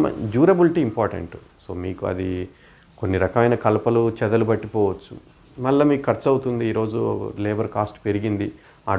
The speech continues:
డోర్ తీసి మళ్ళీ ఒక డోర్ పెట్టాలంటే మీకు చాలా ఖర్చు అవుతుంది. కాబట్టి డ్యూరబుల్గా ఉండేలాగా డోర్లు పెట్టుకోండి, అంతేగాని అది మంచి స్థానంలో పెట్టుకోండి. So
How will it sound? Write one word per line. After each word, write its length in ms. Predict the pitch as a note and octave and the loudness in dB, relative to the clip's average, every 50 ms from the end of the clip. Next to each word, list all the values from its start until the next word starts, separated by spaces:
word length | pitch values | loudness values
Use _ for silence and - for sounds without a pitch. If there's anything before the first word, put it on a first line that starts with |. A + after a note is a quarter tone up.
| F#2 | 4
డోర్ 180 | G2+ A2 A2+ G#2+ | 4 4 4 4
తీసి 240 | A#2 A#2 A2 - A#2 G#2+ | 2 -2 -2 -2 -2 0
మళ్ళీ 160 | G#2 G#2 G#2+ G2+ | 0 2 2 0
ఒక 80 | G#2 F#2 G2 | 0 2 2
డోర్ 160 | G#2 A2 G2+ G#2+ | 2 2 2 0
పెట్టాలంటే 440 | G#2 G#2 - G#2 G2 G2+ G2+ - A#2 | -2 -2 -2 -4 -4 -4 -4 -6 -6
మీకు 300 | A2+ G#2+ G#2 - - - | -6 -6 -6 -6 -4 -4
చాలా 160 | G2 G2 G#2+ A2 - | -2 0 -2 -2 -2
ఖర్చు 200 | A2 - - - G2 | -4 -4 -4 -6 -6
అవుతుంది. 300 | F2 - - - - - - - | -6 -8 -12 -18 -20 -20 -8 -4
కాబట్టి 400 | A2+ A#2 A#2 B2 B2+ - - G3 - - - - - - - - - _ _ - F#2 E2+ | -4 -2 -2 -2 -4 -4 -6 -8 -8 -10 -16 -20 -20 -20 -20 -20 -20 _ _ -12 -8 -2
డ్యూరబుల్గా 500 | F#2+ G#2+ A#2 C3 C#3 C3+ C#3+ C#3 B2+ B2 | 2 4 6 6 6 4 4 2 4 2
ఉండేలాగా 520 | A2+ A2+ A2+ A2 A2+ A2 G#2+ G#2+ A2 D3+ F#3+ E3 | 2 2 2 0 0 0 -2 -2 -4 -4 -6 -4
డోర్లు 240 | A#2 G#2+ G#2 G2+ F#2+ F2+ | -4 -2 -2 -4 -4 -8
పెట్టుకోండి, 460 | F2+ F2 - - - F#2 E2+ F2+ F2+ - - - F#2+ | -10 -10 -12 -16 -16 -14 -14 -14 -16 -18 -14 -12 -10
అంతేగాని 520 | F#2+ F2+ - G#2+ G2 G2 F#2+ G#2 C3+ F3 - - - - - - - - - - - - - - | -8 -4 -4 -2 -2 -2 -4 -4 -6 -8 -10 -14 -18 -20 -18 -18 -20 -20 -20 -20 -20 -14 -8 -6
అది 120 | F#2 F#2+ | -4 -2
మంచి 300 | F2+ F#2+ G2+ G#2+ G#2 G2 | 0 2 2 0 0 -2
స్థానంలో 420 | - - G2 F#2+ G2 G#2 G#2 A2+ A2 G2+ | -4 -2 0 0 2 2 2 2 2 0
పెట్టుకోండి. 460 | F#2 - - - - F2 F2 E2+ - - - - - - | -2 -6 -8 -12 -12 -10 -10 -10 -12 -14 -16 -20 -18 -16
So 100 | - | -16